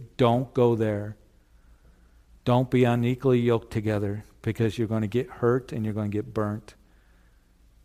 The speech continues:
And you're gonna find it's very difficult." May we walk in God's wisdom as we consider these things.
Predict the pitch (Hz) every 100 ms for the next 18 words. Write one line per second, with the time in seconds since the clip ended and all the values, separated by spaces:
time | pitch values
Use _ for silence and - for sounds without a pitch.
0 | _ _ _ _ 117 107 110 107 - 113
1 | 107 104 113 107 107 104 98 - 104 123
2 | 113 110 113 107 113 120 123 110 113 110
3 | 110 113 110 - 104 104 - 104 110 98
4 | 117 113 107 101 - 107 107 120 -